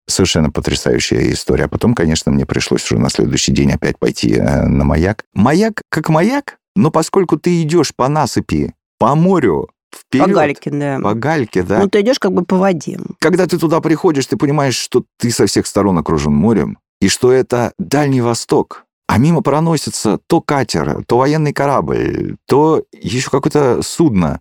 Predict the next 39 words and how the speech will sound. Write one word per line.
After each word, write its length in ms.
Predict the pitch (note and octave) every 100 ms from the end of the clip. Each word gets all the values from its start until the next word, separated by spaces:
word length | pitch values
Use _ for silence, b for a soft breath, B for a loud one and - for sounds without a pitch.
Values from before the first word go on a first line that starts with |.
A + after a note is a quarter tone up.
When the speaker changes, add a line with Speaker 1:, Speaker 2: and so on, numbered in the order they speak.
| _
Speaker 1:
Мы 280 | E2+ D#2+ C#2+
забыли 260 | D2+ D2 C#2
сказать, 300 | - C#2+ C2+
что 160 | C2
оттуда 380 | C2 - D#2 C#2
очень 340 | C2+ C2+ C2+ C2+
хорошо 400 | - C2+ - D2
виден 300 | D2 C#2+ C#2+
мост 400 | D#2 G2+ E2+ -
на 120 | C#2+
остров 400 | C#2+ - - -
Русский, 520 | F#2 F2 - - - -
да, 220 | A#1+ C#2
который, 360 | - - A#1+ -
конечно, 280 | G1+ - -
тоже 240 | C2+ A#1+
очень 320 | G#1+ - A1 -
сильно 300 | - B1+ C2
впечатляет. 520 | - - - C#3 - B B
Когда 200 | G2+ A2+
ты 60 |
по 60 | B2+
нему 220 | B2 C3+
едешь, 320 | A2+ A#2+ F2+ -
ну, 80 |
мост 240 | G#2 A2 -
и 40 |
мост, 340 | A2 D3+ - - -
а 100 | D2
когда 240 | F#2+ G2+ A2+
ты 140 | A#2
видишь 320 | A#2 G2+ -
его 140 | F#2+ G2
со 140 | -
стороны, 560 | - F#2+ G2 A#2 C3 -
вот 200 | D2+ D#2
это 180 | G2 -
красота. 560 | - - - - B1 -
Speaker 2:
Конечно, 520 | - F#3 A3 F#3 E3+